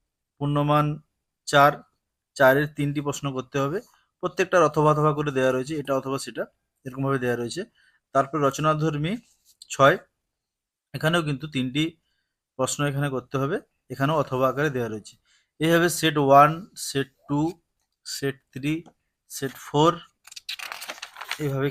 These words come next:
কিন্তু সেট ফাইভ, সেট সিক্স, টোটাল ছটি প্রশ্ন সেট দেওয়া রয়েছে, যেটার দ্বারা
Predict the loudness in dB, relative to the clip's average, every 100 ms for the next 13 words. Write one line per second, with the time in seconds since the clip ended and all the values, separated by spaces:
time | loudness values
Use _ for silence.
0 | -4 -6 -4 -4 -6 _ _ _ -8 -6
1 | -6 -2 2 2 0 -8 _ _ _ _
2 | _ _ -6 -6 -4 -4 -4 -6 -18 _
3 | _ _ _ _ -8 0 2 2 -4 -6
4 | 2 2 2 -6 -8 _ _ _ _ _
5 | _ _ _ _ _ _ -8 -4 -2 0
6 | -2 0 -2 -2 -4 -10 -20 _ _ _
7 | _ _ -4 -2 0 2